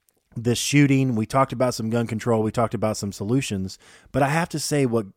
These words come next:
what gets me every single time, the Second Amendment, first of all, let me say that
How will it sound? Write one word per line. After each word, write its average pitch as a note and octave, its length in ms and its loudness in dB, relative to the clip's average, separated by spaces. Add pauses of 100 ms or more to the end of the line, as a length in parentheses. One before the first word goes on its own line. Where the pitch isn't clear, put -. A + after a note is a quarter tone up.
what A#2 340 -8 (200)
gets - 280 -4
me C3+ 160 2
every C3 220 2
single A#2 320 -2
time, F2+ 440 -6 (600)
the A#2 160 -2
Second G3+ 440 0
Amendment, G2+ 640 0 (880)
first F#3+ 300 4
of A2 100 0
all, G2 180 4
let C3 140 2
me A#2 140 0
say E2+ 400 -8 (560)
that A2+ 440 2